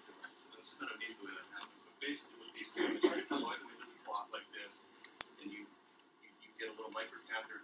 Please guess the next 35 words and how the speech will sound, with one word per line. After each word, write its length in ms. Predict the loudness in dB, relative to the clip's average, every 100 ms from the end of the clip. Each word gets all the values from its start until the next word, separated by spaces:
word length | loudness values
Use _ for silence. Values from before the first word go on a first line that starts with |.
| 0
distal, 340 | 4 4 2
and 160 | -8 -12
you 140 | -12 -12
unsheath 420 | 0 2 2 -2 -12
the 40 | -12
microcatheter, 840 | -12 -14 -12 -12 -12 -12 -14 -12 -14 -18 -20 -20 -10
and 100 | -8
it 80 | -6 -6
works 320 | -2 0 2
its 80 | 0
way 160 | -2 -6
kind 160 | -6 -8
of 80 | -8
like 80 |
a 60 | -4
cheese 800 | -2 0 0 2 8 10 8 2 -4
cutter 160 | -4 -4
or, 400 | -4 -6 -8 -10 -10 -10 -14 -18 -18
you 80 | -18
know, 100 | -14 -4
into 160 | -2 -2
the 80 | -6 -2
clot. 400 | 0 0 -2 -8 -16 -16 -16 -14
You 80 | -10
leave 180 | -10 -10
it 80 | -8
there 160 | -8 -8
for 100 | -12
about 160 | -12 -12
five 240 | -12 -12 -12
minutes, 400 | -14 -8 -6 -6 -8 -16 -18 -18
and 80 | -14 -12
then 100 | -12 -10
you, 160 | -10
you 300 | -10 -16 -16